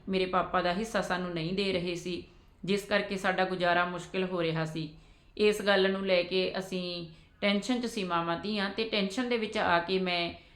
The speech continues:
ਸੁਸਾਈਡ ਕਰ ਰਹੀ ਹਾਂ, ਵੀ ਮੇਰੀ ਮੌਤ ਦੇ ਜ਼ਿੰਮੇਦਾਰ ਮੇਰੇ ਤਾਇਆ ਤਾਈ ਤੇ ਮੇਰੇ ਦਾਦਾ ਦਾਦੀ ਆ।"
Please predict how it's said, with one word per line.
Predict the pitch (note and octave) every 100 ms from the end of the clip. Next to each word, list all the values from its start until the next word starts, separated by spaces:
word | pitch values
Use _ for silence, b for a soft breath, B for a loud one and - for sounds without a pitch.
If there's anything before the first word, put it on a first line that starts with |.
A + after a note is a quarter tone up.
| B
ਸੁਸਾਈਡ | - G#3 G3+ G3+
ਕਰ | A3+ G#3
ਰਹੀ | E3 E3 F#3+
ਹਾਂ, | G#3 G3+
ਵੀ | G#3+
ਮੇਰੀ | A3 G3+ G#3
ਮੌਤ | G3+ F3+ F3+
ਦੇ | F#3+
ਜ਼ਿੰਮੇਦਾਰ | F#3+ F#3 F#3 F3+ F3
ਮੇਰੇ | F#3 F#3
ਤਾਇਆ | F#3 E3+ E3+
ਤਾਈ | F3 G3 G3
ਤੇ | G3+
ਮੇਰੇ | G#3+ G#3
ਦਾਦਾ | F#3 E3+ F3
ਦਾਦੀ | F3 E3 E3
ਆ।" | D#3+